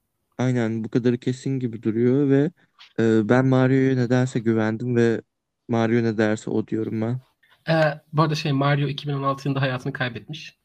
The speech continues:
Speaker 2: Onu da ekleyeyim.
Speaker 1: Aa.
Speaker 2: Hayatta değil. Mario yeni bir şeyimiz Ufuk bence.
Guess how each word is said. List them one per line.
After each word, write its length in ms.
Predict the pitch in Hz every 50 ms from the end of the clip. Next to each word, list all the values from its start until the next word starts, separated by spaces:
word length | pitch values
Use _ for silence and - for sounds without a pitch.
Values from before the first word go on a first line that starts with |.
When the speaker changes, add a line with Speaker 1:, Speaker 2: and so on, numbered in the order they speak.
| - -
Speaker 2:
Onu 160 | 131 127 135
da 40 | 131
ekleyeyim. 360 | 131 - - 135 139 147 139
Speaker 1:
Aa. 360 | 135 131 123 113 110 104 -
Speaker 2:
Hayatta 300 | 135 131 - - - 139
değil. 160 | 139 135 143 - 131 _ _ _ _ _ -
Mario 540 | 156 160 160 170 160 160 175 170 165 165 165
yeni 340 | 156 - 151 147 156 151 -
bir 220 | 151 151 139 135
şeyimiz 420 | - - - 143 143 143 139 135 143
Ufuk 280 | 147 - - _ -
bence. 380 | 139 139 143 143 143 - 160